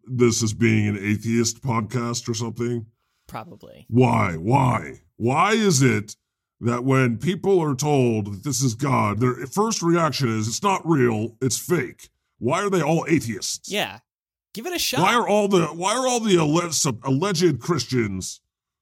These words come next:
Speaker 1: instant atheists when presented with ironclad proof?
Speaker 2: <laughs>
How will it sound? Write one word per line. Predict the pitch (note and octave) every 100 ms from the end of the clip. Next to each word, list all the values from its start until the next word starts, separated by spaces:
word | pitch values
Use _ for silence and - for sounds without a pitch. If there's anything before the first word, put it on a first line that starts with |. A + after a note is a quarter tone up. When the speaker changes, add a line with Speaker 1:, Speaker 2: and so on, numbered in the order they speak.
| _ _ _ _
Speaker 1:
instant | C4 A#3+ - A3+ -
atheists | D3+ C3 A#2+ - - - - -
when | C3 D#3+
presented | D#3 C3 G3+ G#3+ G#3+
with | D#3 C3+ A2+ -
ironclad | G#3 A3 F3+ D#3+ E3
proof? | A#2 C#3+ - - - _
Speaker 2:
<laughs> | -